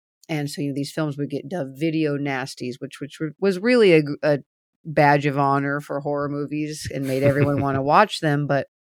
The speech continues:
Speaker 1: so it's about a woman who works doing that, and she, a certain film and project leads her. It's hard to describe it without <laughs> spoiling it as well, 'cause it's so new.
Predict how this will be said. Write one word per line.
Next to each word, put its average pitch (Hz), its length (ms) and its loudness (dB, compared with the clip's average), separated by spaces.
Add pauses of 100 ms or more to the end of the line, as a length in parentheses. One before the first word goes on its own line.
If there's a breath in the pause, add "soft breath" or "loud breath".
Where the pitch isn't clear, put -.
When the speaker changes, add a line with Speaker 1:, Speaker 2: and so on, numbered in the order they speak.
Speaker 1:
so - 100 -6
it's 151 100 -2
about 175 280 6
a 165 100 6
woman 156 320 0
who 156 140 0
works 151 460 -2
doing 202 400 0
that, 196 340 0 (140)
and 143 440 -6 (540 loud breath)
she, 156 300 -2 (300)
a 156 100 0
certain 180 560 0 (300)
film 185 520 4
and 165 140 0
project 170 420 4
leads 175 380 0
her. 165 460 4 (540)
It's 165 160 -6
hard 208 200 6
to 208 60 0
describe 196 460 4
it 196 60 2
without 185 300 4
<laughs> - 0 -
spoiling 196 520 8
it 180 100 6
as 160 180 4
well, 160 220 6
'cause 170 120 0
it's 143 180 -6
so 151 180 2
new. 180 560 0